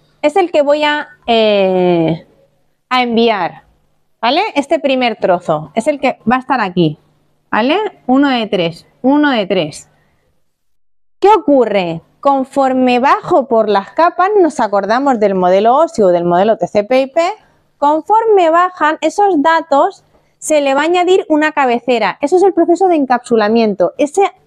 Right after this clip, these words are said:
añadición, esa agregación de las cabeceras, ¿sí? Vamos a la primera capa.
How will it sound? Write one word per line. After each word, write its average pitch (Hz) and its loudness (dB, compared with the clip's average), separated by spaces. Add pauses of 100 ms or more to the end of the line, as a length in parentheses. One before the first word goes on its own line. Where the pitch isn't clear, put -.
añadición, 247 0 (960)
esa 311 0
agregación 311 0
de 370 2
las 277 -2
cabeceras, 190 -4 (460)
¿sí? 294 -2 (1400)
Vamos 381 0
a 427 2
la 381 2
primera 320 0
capa. 202 -4